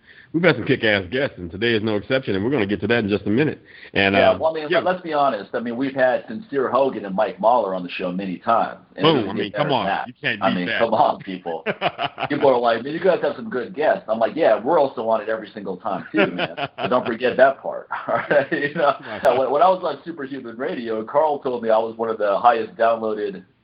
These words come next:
Speaker 2: guests. So now you can listen to me and Sincere every week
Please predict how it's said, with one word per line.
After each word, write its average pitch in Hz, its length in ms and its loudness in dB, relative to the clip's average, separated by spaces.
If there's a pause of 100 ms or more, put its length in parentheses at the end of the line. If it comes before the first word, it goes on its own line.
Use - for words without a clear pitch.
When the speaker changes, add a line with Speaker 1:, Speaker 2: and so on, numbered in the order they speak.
(120)
Speaker 2:
guests. 127 340 2 (400)
So 101 60 -10
now 117 160 4
you 117 140 -2
can 110 160 -4
listen 113 320 -4
to 110 320 0 (200)
me 113 240 4
and 135 200 4
Sincere 113 680 2
every 139 240 2
week 151 320 2